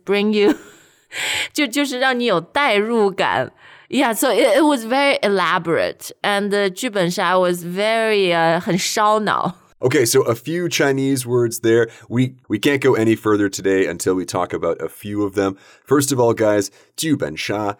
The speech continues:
Speaker 2: is not script killer.
Speaker 1: 对，我记得我们以前做过一期节目，是吧？那
Speaker 2: 我
Speaker 1: what is 剧本杀？
Speaker 2: Well, it's actually murder mystery.
Speaker 1: Murder mystery. 然后后来就我们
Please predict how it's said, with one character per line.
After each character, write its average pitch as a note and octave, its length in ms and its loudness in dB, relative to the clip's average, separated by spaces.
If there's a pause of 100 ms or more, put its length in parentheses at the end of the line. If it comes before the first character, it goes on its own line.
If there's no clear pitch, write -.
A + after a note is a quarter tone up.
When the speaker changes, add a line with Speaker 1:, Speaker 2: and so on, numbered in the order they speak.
Speaker 2:
is G#2+ 240 0
not B2 280 0 (260)
script - 720 -4 (220)
killer. A#2+ 440 -2 (500)
Speaker 1:
对， C#4+ 160 -4 (140)
我 A3+ 80 0
记 - 180 0
得 G#4+ 100 2
我 A3+ 80 4
们 G#3+ 140 2
以 A#3 60 -2
前 G3+ 180 -4
做 F4+ 160 -2
过 A3+ 100 -2
一 F#3+ 80 0
期 E3+ 200 -4
节 C#3+ 200 -4
目， D3+ 200 -4
是 C#3+ 120 -10
吧？ C3 220 -12 (280)
那 A#3+ 180 -2
Speaker 2:
我 - 120 -2
Speaker 1:
what G#3 220 2 (100)
is F#3+ 420 -2 (140)
剧 G3 200 -4
本 D3+ 200 -4
杀？ C#3+ 380 -10 (220)
Speaker 2:
Well, E3 160 2
it's D3 160 -4
actually D#3+ 420 -2 (160)
murder G#2 880 2
mystery. F2 760 -8 (440)
Speaker 1:
Murder E4+ 440 0
mystery. C#4+ 520 -4 (160)
然 C#4+ 140 -2
后 G#4 160 -2
后 G#4 240 0
来 C4+ 240 0
就 D#4 180 -6
我 - 180 -4
们 A3+ 280 -8